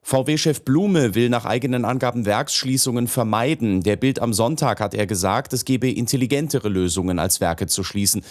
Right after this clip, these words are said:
Volkswagen müsse die Kosten weiter senken, habe da aber bereits deutliche Fortschritte gemacht. Der Sparplan bei V W sieht unter anderem vor, Zehntausende Stellen zu streichen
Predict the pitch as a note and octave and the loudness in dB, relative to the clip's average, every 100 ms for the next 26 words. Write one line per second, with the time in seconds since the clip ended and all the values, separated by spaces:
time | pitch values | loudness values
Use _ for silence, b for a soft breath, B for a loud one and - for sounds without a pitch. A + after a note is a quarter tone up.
0 | B B B - B2+ - D#3 D3+ D3 D3+ | B B B -2 0 0 0 0 0 0
1 | D#3 C3+ B2 D3+ - - A2 G#2+ A2 F#2+ | 0 0 0 0 0 -2 0 0 0 0
2 | A2+ E3 - E3+ C#3+ A#2+ A#2+ A#2 B2+ A#2+ | 0 0 0 2 2 2 0 0 0 0
3 | A#2+ A2 A2 - A#2+ B2+ B2 B2+ G2+ B2 | 0 0 0 0 0 0 -2 -2 0 0
4 | - G#2 F2 F2+ D#2+ C2+ - - - - | 0 -2 -2 -2 -2 -4 -8 -14 -10 -6
5 | F#2 - G2 - A2 G#2+ G#2 G#2 A2+ G#2 | -4 0 -2 0 -2 0 0 0 0 0
6 | G2+ B2 A2+ A2+ - D3+ C#3 E2+ F#2+ F#2 | 0 0 0 -2 -2 0 2 0 -2 -4
7 | G2 - A#2 B2+ - B2+ C3+ B2 A2 A#2 | -4 0 0 2 -2 -2 -2 0 0 -2
8 | G#2 G2 B2 A#2+ A#2 G#2+ F#2+ G#2+ A2 B2 | -4 -2 0 0 -2 -2 -4 0 0 0
9 | A2 | -4